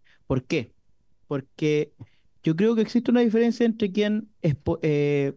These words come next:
circunstancialmente, eh, o por una única vez, o por una situación muy especial, realiza esta labor de cuidado, a quien la realiza de forma permanente y tiene de alguna manera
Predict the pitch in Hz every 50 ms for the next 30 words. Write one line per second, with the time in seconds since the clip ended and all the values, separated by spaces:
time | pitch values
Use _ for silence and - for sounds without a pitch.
0 | _ _ _ - - 175 175 175 180 165 - - 156 147 139 - 226 233 233 226
1 | 220 208 180 147 131 - _ 131 117 117 - _ _ _ _ _ _ _ _ -
2 | 135 131 127 127 131 131 131 127 127 127 127 127 123 123 - - _ _ - 143
3 | 139 135 147 151 165 170 175 165 175 196 226 226 196 208 208 220 220 190 156 -
4 | - - - _ _ - 139 135 147 151 160 170 160 - 165 156 143 - 175 165
5 | 175 190 196 190 185 - 185 175 - 220 196 156 127 131 - - - - - -
6 | _ _ 151 147 139 139 151 190 247 233 285 233 - 254 240 233 233 233 226 233
7 | 220 233 233 233 185 175 208 277 269 - _ _ _ _ _ _ _ _ _ _
8 | _ _ _ _ _ _ _ _ _ _ 147 147 139 143 - 175 180 190 190 -
9 | - _ _ _ _ - 151 156 156 156 151 151 156 151 156 185 185 - 208 196
10 | 175 - 190 185 190 185 180 175 160 156 156 175 190 185 - 190 190 190 196 190
11 | 175 165 160 180 196 196 185 180 180 202 196 180 180 233 -